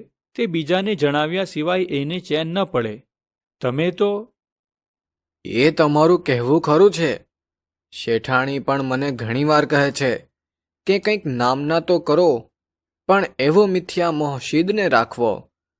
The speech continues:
Speaker 2: મને એક સાધુ મહારાજે કહેલું કે તું એવી રીતે દાન કરજે કે જો તું જમણે હાથે દાન આપે તો તારો ડાબો હાથ પણ ન જાણે. એ વાત મારા દિલમાં ખરેખર વસી ગઈ છે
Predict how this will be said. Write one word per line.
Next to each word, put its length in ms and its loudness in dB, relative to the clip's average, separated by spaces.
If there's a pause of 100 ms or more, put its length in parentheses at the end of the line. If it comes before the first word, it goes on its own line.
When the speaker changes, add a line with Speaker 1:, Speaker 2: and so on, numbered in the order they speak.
(360)
Speaker 2:
મને 300 0
એક 260 -6
સાધુ 420 0
મહારાજે 580 -2
કહેલું 640 0 (680)
કે 120 4
તું 280 2 (120)
એવી 320 4
રીતે 340 4
દાન 360 0
કરજે 440 -2 (600)
કે 140 -2
જો 300 2
તું 200 0
જમણે 400 -2
હાથે 420 -2
દાન 420 -4
આપે 520 2
તો 240 0
તારો 360 2
ડાબો 400 4
હાથ 320 0
પણ 220 0
ન 240 -2
જાણે. 380 -2 (720)
એ 180 6
વાત 340 2
મારા 260 2
દિલમાં 460 0
ખરેખર 480 2
વસી 320 -2
ગઈ 240 0
છે 220 -2